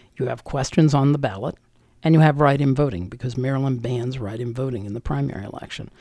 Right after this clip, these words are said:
So you've got to, uh, work on that as well. Uh, one of the things that charter government has given us is the council has the ability to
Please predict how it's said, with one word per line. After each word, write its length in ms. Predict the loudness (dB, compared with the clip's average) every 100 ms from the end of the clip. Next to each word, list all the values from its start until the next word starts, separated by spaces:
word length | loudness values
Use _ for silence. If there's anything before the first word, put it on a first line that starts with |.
| -20 -18
So 240 | 0 6 8
you've 240 | 6 4
got 220 | 4 2
to, 160 | 2 -2 -4
uh, 240 | -8 -6 -8 -8
work 360 | -2 -2 0
on 160 | -2 -2
that 260 | -2 -2 -2
as 200 | -6 -4
well. 340 | -4 -4 -8 _ _ _
Uh, 220 | -8 -6
one 300 | -4 2 4
of 80 | 4
the 80 | 0
things 480 | -2 -2 -2 -4 -6
that 180 | -6 -6 -12 -20 _
charter 340 | -2 0 0
government 500 | 0 0 0 -2 -4
has 220 | -6 -8 -2
given 340 | 0 2 2
us 280 | -2 -12 -14 -18 -20 _ -8
is 520 | -2 0 0 -4 -8
the 300 | -8 -8 -10
council 540 | -6 -2 0 0 0 0
has 300 | 0 -2 -2
the 140 | -4
ability 520 | -4 -4 -6 -6 -8
to 100 | -10